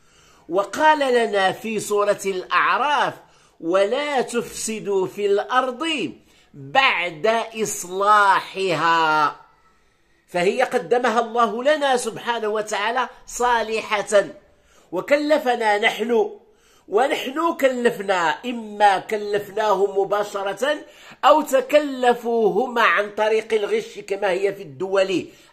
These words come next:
العربية التي تكون فيها الانتخابات غير نزيهة. المهم أنهم تصدروا لمسؤولية سيسألون عنها، وهم المكلفون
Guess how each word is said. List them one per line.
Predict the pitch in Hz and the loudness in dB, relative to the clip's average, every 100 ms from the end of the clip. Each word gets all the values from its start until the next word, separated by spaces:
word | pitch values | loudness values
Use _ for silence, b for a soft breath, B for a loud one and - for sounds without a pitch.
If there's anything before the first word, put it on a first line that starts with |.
| B | B
العربية | 185 190 160 180 202 196 190 208 208 196 196 | -2 0 4 6 6 4 2 -2 0 0 0
التي | 190 165 185 | -6 -6 -8
تكون | - 190 196 | -8 -6 -4
فيها | 180 185 - B B | -2 -2 -4 B B
الانتخابات | 185 202 - 202 202 202 214 202 - | -6 -4 -4 -4 -2 -2 -2 -4 -8
غير | 156 165 202 190 170 | -6 0 2 2 -2
نزيهة. | 185 196 156 226 240 302 339 B B B | -2 -2 -2 -2 0 -2 -4 B B B
المهم | 277 320 277 247 233 190 247 254 190 - | 4 4 2 2 4 4 2 -6 -12 -6
أنهم | 220 220 208 202 208 202 | -4 -4 -2 0 0 -2
تصدروا | 202 - 247 160 127 196 202 226 277 302 285 - B B | -4 -2 -2 -2 0 4 4 4 2 2 0 -4 B B
لمسؤولية | 180 214 208 - - 269 294 262 269 254 233 202 214 202 - _ - | -4 -2 -2 -4 -6 -4 -2 -2 -2 2 2 2 -2 -4 -6 _ -2
سيسألون | 233 254 240 - 208 202 208 | 2 2 0 -4 -2 0 2
عنها، | 165 170 170 175 - B 190 | 0 -2 -4 -4 -8 B 4
وهم | 262 311 320 | 4 4 2
المكلفون | - 247 240 226 220 190 | 0 0 0 0 0 0